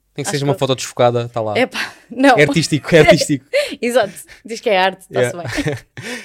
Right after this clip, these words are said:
Speaker 1: Ah, e tu tinhas noção como é que era a indústria da música quando começaste a fotografar? Por exemplo, essa parte de só teres três músicas,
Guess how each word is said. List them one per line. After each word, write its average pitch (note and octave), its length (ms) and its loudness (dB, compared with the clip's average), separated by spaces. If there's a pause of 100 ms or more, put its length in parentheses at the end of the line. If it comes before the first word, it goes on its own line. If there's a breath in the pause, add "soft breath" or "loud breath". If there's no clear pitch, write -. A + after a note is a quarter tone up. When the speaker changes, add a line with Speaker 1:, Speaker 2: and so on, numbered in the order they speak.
(160 loud breath)
Speaker 1:
Ah, C#3+ 520 6
e E3+ 580 -4
tu F3 140 -4
tinhas F3 240 -2
noção E3+ 360 -2
como D3 220 -4
é C#3+ 60 0
que C#3+ 120 -4
era C3+ 100 4
a - 20 0
indústria C3 340 -4
da A#2+ 100 -4
música C3 440 -8
quando A#2 140 -12
começaste A#2+ 300 -8
a A#2+ 40 -10
fotografar? B2 420 -6
Por - 100 -20
exemplo, B2 180 -2
essa A#2+ 160 -2
parte A#2+ 400 -2
de A#2+ 80 -2
só - 120 -6
teres A2+ 180 -10
três A#2 240 -6
músicas, C3 800 -8